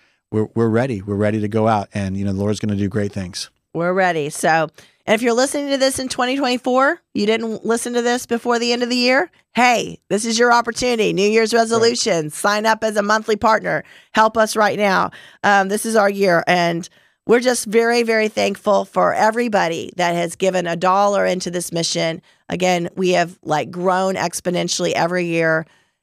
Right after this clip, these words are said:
Speaker 2: And it's really because of you guys. It's you guys connecting to what we're doing, believing in it. It's really unique. And then lastly, pre-order my book. Jesus in Politics comes out February sixth. So go ahead,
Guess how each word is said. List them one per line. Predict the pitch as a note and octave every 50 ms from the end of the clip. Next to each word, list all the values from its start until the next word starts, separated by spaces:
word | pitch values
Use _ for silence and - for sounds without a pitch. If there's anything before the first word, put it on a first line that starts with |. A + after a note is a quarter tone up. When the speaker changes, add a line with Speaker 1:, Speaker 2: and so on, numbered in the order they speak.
| _ _ _ -
Speaker 2:
And | D#3+ E3+ E3 D#3+ -
it's | - F#3 -
really | G3 G3+ F#3+ F#3+ F#3+
because | F#3 F3 G3 F3 E3 E3
of | D#3+
you | E3+ E3
guys. | E3 E3 - A2+ A2+ - -
It's | - D#3+ - -
you | F3+ F3
guys | F#3 F3+ F3 -
connecting | - - F#3+ F#3 F#3 F#3+ - - G3 F#3+ F#3 F3+ F3
to | - F#3
what | F3 F3 -
we're | - F3 F3
doing, | F3+ F#3+ F#3+ F#3+ F#3+ F#3+ F#3+ F#3 F#3 F#3+ - _ _ _ _ _
believing | D#3+ E3+ E3 F3+ G#3 G#3+ A3 A3 G#3+ G#3+
in | G#3 G#3 G3+
it. | G3+ G3+ G3 G3 F#3+ - -
It's | - E3 D#3+ -
really | F3+ F#3+ G3 G3+ G3+
unique. | G3 F#3+ F#3+ F#3 F#3 F#3 F3+ F3+ - - - _ _ _ _ _ _ _ -
And | F#3 F#3 F#3+
then | F#3 F3+ F3+ F#3
lastly, | G3 A3+ A#3+ A#3+ B3 B3 - B3+ B3 A#3 A3+ A3+ A#3 _ _ _ _ _ _ _ _ _ _ _ _ _ _ _ _ _
pre-order | - C4 A#3+ A3+ A3+ G#3 G3+ G3+
my | G3 F#3+ F#3 F3+
book. | E3+ F#3 D3+ - - - - _ _ _ _ _ -
Jesus | - B3+ C4+ B3+ C4 B3 B3+
in | A#3+ A#3
Politics | A#3+ A3+ G3 F#3+ F#3 F3+ - E3+ F3 - -
comes | - G3+ F#3+ G#3 G#3
out | G#3 G3 F#3 F#3 - -
February | - A3 G#3 G#3+ A3 A3 A3+ A3+ A3 A3 A3 A3 G#3+ G#3+ A3 G#3+
sixth. | - - G3 E3+ D3 - - -
So | - F#3+ F3 F3
go | F3 G3+ G#3+ A#3+
ahead, | C4 B3+ A#3 A#3 A3+ A3 A#3